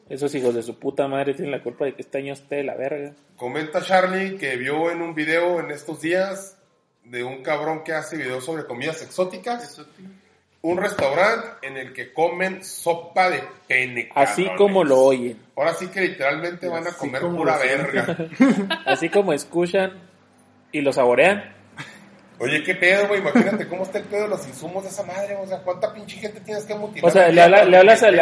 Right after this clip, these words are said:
Speaker 1: al güey
Speaker 2: pena,
Speaker 1: de
Speaker 2: güey?
Speaker 1: la carnicería, güey. ¿Sé qué? Pues mándeme
Speaker 3: Dos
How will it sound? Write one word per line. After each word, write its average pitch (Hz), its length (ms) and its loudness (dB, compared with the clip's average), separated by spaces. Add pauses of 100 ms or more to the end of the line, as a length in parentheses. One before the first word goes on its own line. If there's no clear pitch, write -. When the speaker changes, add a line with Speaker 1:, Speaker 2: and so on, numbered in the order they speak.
(120)
Speaker 1:
al 143 60 2
güey 170 140 6
Speaker 2:
pena, 202 100 6
Speaker 1:
de 220 40 2
Speaker 2:
güey? 214 100 8
Speaker 1:
la - 60 0
carnicería, 170 640 2
güey. 135 180 0 (440)
¿Sé 185 240 -4
qué? 233 160 0
Pues 180 180 -6
mándeme 175 580 -4
Speaker 3:
Dos - 20 -12